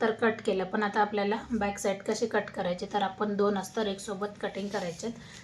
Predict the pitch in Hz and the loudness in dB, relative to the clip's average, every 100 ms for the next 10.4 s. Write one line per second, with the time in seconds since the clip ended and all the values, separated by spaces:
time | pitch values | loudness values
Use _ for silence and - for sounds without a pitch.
0 | - 254 247 247 247 220 214 214 220 214 | -4 2 4 6 6 6 6 4 4 4
1 | 214 214 196 190 185 - 185 208 294 - | 4 2 0 -2 -4 -4 -2 -2 -4 -12
2 | - _ - 214 214 226 202 196 190 190 | -20 _ 4 6 8 8 6 4 4 4
3 | 208 214 185 247 - - 175 170 202 285 | 2 0 -2 -2 -2 -2 -4 -2 -4 -4
4 | - _ - 220 214 247 233 226 233 226 | -8 _ -2 2 4 6 6 6 4 6
5 | 214 208 226 202 202 196 220 202 220 208 | 4 2 0 0 0 -2 -2 -2 0 0
6 | 233 196 196 202 190 190 185 208 262 - | 2 2 2 0 -2 -2 -2 0 -2 -10
7 | - _ - - 190 180 - 208 196 202 | -20 _ -10 -4 0 -2 -2 -6 -4 -4
8 | 180 214 233 - - - _ _ _ - | -4 -2 -2 -4 -16 -20 _ _ _ -4
9 | 208 233 - 220 220 226 220 220 - 214 | 0 0 4 4 4 2 2 0 2 2
10 | 202 202 190 196 | 4 4 2 0